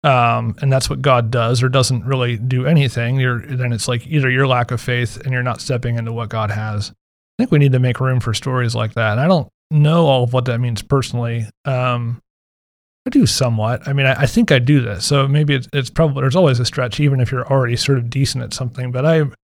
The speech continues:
I'm pretty good at handling people who have a lot of doubt or have a lot of pain. And that's part of my calling too. So I know that maybe comes a little more readily to me. But I think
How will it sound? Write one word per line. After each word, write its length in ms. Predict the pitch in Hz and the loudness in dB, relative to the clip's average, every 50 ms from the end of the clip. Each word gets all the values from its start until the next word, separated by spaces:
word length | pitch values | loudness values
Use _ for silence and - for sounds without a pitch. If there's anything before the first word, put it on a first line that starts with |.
| _ _ _ _ _ _ _ _ | _ _ _ _ _ _ _ _
I'm 140 | - 170 170 | 2 2 4
pretty 220 | - 226 190 170 | 6 6 6 6
good 160 | 147 143 147 131 | 6 6 4 4
at 100 | 127 120 | 4 2
handling 380 | 117 131 131 127 131 123 120 | 2 0 2 2 2 0 0
people 320 | - - 127 117 131 127 117 | 0 -2 -2 -2 -2 -2 0
who 140 | 110 127 | 0 0
have 140 | 120 120 120 | 0 0 0
a 60 | 117 | -2
lot 180 | 117 120 117 117 | -2 -2 -2 -2
of 80 | 113 107 | -4 -4
doubt 340 | 113 110 110 113 - 139 - - | -4 -2 -2 -2 -4 -4 -6 -8
or 380 | 123 120 117 110 107 107 107 - _ _ _ _ _ _ _ _ - | -6 -4 -4 -2 -2 -4 -4 -6 _ _ _ _ _ _ _ _ 0
have 120 | 151 143 139 | 2 4 4
a 40 | |
lot 160 | 131 127 123 120 | 4 4 4 4
of 80 | 110 | 2
pain. 380 | - - 123 123 123 120 117 110 | 0 -2 -2 -2 0 0 -2 -2
And 140 | 113 147 165 | 0 0 2
that's 140 | 214 202 | 2 2
part 180 | - - 147 135 | 4 2 2 2
of 60 | 120 | 2
my 100 | 117 113 | 0 -2
calling 440 | 104 - - 131 123 117 110 117 101 | -4 -2 0 0 0 0 0 -4 -4
too. 260 | - - 127 117 107 | -4 -4 -2 -2 -2
So 140 | 98 - 143 | -2 -2 -2
I 60 | 131 | 0
know 160 | 131 135 135 | 2 2 2
that 180 | 131 127 120 - | 2 0 -2 -2
maybe 260 | 151 135 127 127 120 | -2 -2 -2 -2 -4
comes 260 | 117 - 135 127 123 | -2 -2 -2 0 0
a 40 | 123 | -2
little 200 | 127 127 123 120 | -2 -2 0 0
more 180 | 120 120 117 113 | 0 -2 -2 -2
readily 360 | 117 123 123 139 139 151 160 | -2 -2 0 0 2 2 2
to 80 | 165 175 | 2 2
me. 240 | 175 185 202 190 170 - _ _ _ _ - _ _ _ _ _ _ _ | 2 2 2 0 -2 -4 _ _ _ _ -20 _ _ _ _ _ _ _
But 360 | - 143 117 156 147 143 - - _ _ _ _ _ _ _ - | 2 4 6 6 6 4 2 -2 _ _ _ _ _ _ _ 0
I 100 | 143 139 | 2 2
think 460 | - - - 175 190 175 - - - | 2 2 4 4 4 4 2 -2 -8